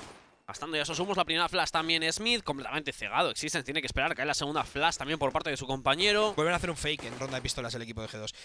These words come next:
Speaker 2: Esta vez no se lo creen. Twist con la C Z, que muere a manos de Sox. Nitro bastante rápido, pero aún así Body hace el refrag. La bomba de A que se queda abierta.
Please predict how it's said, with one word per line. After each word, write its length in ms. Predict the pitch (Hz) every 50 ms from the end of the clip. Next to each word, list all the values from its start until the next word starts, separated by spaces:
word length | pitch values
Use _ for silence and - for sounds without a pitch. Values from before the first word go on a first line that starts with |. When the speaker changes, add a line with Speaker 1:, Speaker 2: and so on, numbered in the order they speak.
| - -
Speaker 2:
Esta 180 | - - 156 156
vez 80 | 156
no 80 | 160 165
se 80 | 151
lo 80 | 147 135
creen. 180 | 139 151 143 135
Twist 180 | 160 165 156
con 120 | - 175 175
la 80 | 156
C 80 | 160 151
Z, 380 | 170 175 185 190 202 214 214 - -
que 120 | - 113 - 113
muere 160 | 139 156 165
a 60 | 160
manos 160 | 156 160 160 160
de 60 | 160
Sox. 280 | - 208 208 202 160
Nitro 180 | 175 175 170 175 165
bastante 320 | 160 - - 170 160 165
rápido, 400 | 165 190 196 - 185 175 185 202 - - - - -
pero 140 | - 156 143
aún 80 | 143
así 180 | 147 - - 170
Body 160 | 175 175 170
hace 120 | 151 - 170
el 60 | 165
refrag. 340 | 160 151 - 196 220 202 -
La 100 | 180 156
bomba 240 | 160 165 170 165 156
de 60 | 165
A 40 | 175
que 80 | 160
se 80 | 156 160
queda 140 | 147 165 165
abierta. 400 | 156 170 202 202 180 208 208